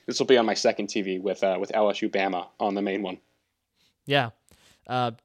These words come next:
Speaker 2: to rewind real quick, 'cause there's some pretty interesting ticket prices we need to talk about here.
Speaker 1: Oh my
Speaker 2: Uh, ta-,
Speaker 1: God.
Speaker 2: take a guess. Take a guess as to what you think you would have to pay to get into,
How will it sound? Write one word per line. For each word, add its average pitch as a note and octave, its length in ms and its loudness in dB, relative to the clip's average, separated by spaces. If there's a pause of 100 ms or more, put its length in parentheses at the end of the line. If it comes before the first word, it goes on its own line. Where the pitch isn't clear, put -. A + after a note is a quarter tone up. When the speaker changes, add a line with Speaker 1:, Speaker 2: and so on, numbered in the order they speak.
(120)
Speaker 2:
to F#3 120 0
rewind F#3 360 2
real C#3+ 160 2
quick, C3+ 240 -4
'cause C3+ 160 -6
there's B2+ 220 -2
some B2 140 -8
pretty B2 220 -6
interesting A#2+ 440 -8
ticket B2+ 260 -10
prices A2 380 -8
we A#2+ 80 -6
need A#2 100 -10
to - 120 -6
talk C3+ 180 -6
about A#2 180 -4
here. A2 160 -6
Speaker 1:
Oh G#2 300 6
my F2+ 240 -2
Speaker 2:
Uh, - 40 -8
ta-, - 140 2
Speaker 1:
God. F#2+ 220 2
Speaker 2:
take A#3 260 2
a C4+ 60 -2
guess. B2+ 400 -4 (100)
Take G3 180 -2
a A#3+ 40 -2
guess D#3+ 280 0
as D3 140 -4
to - 100 -6
what B2 220 -4
you C3 140 -8
think B2+ 260 -12
you B2 80 -6
would A#2+ 80 -6
have A2+ 140 -8
to - 80 -20
pay A#2+ 200 -4
to A2 100 -8
get A2 120 -2
into, A2+ 380 -6